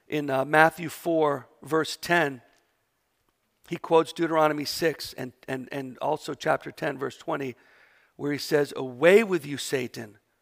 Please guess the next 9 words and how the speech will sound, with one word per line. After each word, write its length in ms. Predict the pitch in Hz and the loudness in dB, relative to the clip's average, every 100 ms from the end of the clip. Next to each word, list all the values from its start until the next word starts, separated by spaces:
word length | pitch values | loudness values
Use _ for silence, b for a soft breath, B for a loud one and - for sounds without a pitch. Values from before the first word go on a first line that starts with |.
| _ _ | _ _
for 200 | - - | -4 4
it 140 | 185 190 | 6 6
is 200 | 190 143 | 2 -4
written, 600 | 143 202 233 160 127 110 _ _ _ _ _ _ _ | 2 4 4 0 -4 -6 _ _ _ _ _ _ _
'You 200 | 139 220 | -6 -4
shall 300 | - 196 156 | 0 2 2
worship 720 | 135 180 220 - 165 - - | 2 4 4 2 -2 -2 -6
the 140 | 143 139 | -6 -4
Lord 500 | 139 160 170 175 | -4 -4 -4 -4